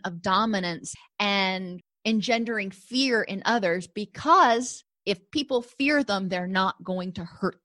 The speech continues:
them. And it's a safety protective mechanism. So we really want to go and think about what are the behaviors trying to communicate to us? Why is it that fear is beneficial as opposed to respect?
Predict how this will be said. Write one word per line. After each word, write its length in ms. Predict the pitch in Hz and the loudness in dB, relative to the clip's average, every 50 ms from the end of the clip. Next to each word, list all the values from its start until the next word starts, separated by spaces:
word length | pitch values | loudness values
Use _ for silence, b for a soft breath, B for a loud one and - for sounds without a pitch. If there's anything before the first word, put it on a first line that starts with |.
| - | -16
them. 200 | - - - - - B B B B B | -14 -14 -16 -18 -20 B B B B B
And 160 | 208 214 214 | -2 0 0
it's 160 | 220 214 - - | -2 -2 -2 -4
a 100 | 190 190 | -4 -4
safety 560 | - - - 254 233 247 240 - - 254 240 | -4 -4 0 0 0 0 -2 -4 -6 -8 -6
protective 680 | - - 185 - - - 226 233 _ - - 214 - | -6 -8 -8 -6 -4 -4 -4 -4 _ -6 -8 -8 -4
mechanism. 500 | 196 190 190 190 - 202 185 165 135 139 | -2 -2 -4 -4 -4 -8 -10 -10 -10 -10
So 160 | 165 - 208 190 | -10 -6 -4 -4
we 120 | 196 190 | -4 -4
really 340 | 196 214 240 262 277 302 277 | -4 -4 -4 -4 -2 -2 -4
want 260 | 226 220 214 - - | -4 -4 -6 -6 -6
to 80 | - 247 | -8 -8
go 460 | 196 220 208 208 214 208 202 202 202 B B B B B B B | -2 0 2 2 2 2 0 -2 -4 B B B B B B B
and 160 | 208 208 202 | -2 -2 -2
think 200 | - 254 240 214 | -2 -2 -2 0
about 260 | 220 214 196 - 190 | 2 4 4 4 4
what 220 | 190 196 233 277 311 | 4 4 4 4 4
are 80 | 330 | 2
the 100 | 233 247 | 0 0
behaviors 760 | 190 214 202 - 196 233 220 226 240 214 233 214 208 196 - - | -2 -2 -4 -4 0 2 2 2 2 0 -2 -2 -2 -4 -6 -12
trying 460 | - - - 233 214 208 214 220 220 202 | -16 -8 -2 0 0 2 2 0 -2 -4
to 120 | - 208 | -8 -10
communicate 800 | - - - 208 185 180 180 185 180 180 175 - - 175 - - _ - | -10 -6 -6 -4 -4 -4 -4 -4 -4 -6 -6 -8 -8 -8 -8 -10 _ -14
to 200 | - - 156 120 | -10 -6 -4 -4
us? 180 | - - - - b b b _ | -4 -6 -8 -14 b b b _
Why 380 | - 165 170 185 190 226 254 262 | -12 -4 2 4 6 8 8 6
is 260 | 240 233 226 226 214 | 6 6 4 4 4
it 240 | 233 208 165 - - | 0 -4 -4 -4 -2
that 220 | 202 180 170 - _ _ _ | 0 0 0 -2 _ _ _
fear 400 | _ - 226 226 233 226 208 202 202 | _ -6 -4 -2 0 2 2 0 0
is 200 | - 185 170 - | -2 -4 -8 -8
beneficial 920 | - 190 185 180 165 175 - - - 202 196 - - - 123 87 - - b b b b b | -6 -6 -6 -4 -6 -8 -6 -2 0 0 0 0 -4 -4 -6 -6 -8 -10 b b b b b
as 160 | - 190 185 | -4 -4 -2
opposed 420 | 202 170 - 233 202 190 - - - | -4 -4 -2 -2 -2 -2 -4 -6 -10
to 80 | 202 | -10
respect? 760 | 165 180 185 - - - - - 208 180 - - - - - | -8 -8 -8 -8 -10 -10 -4 0 2 2 2 0 -4 -20 -20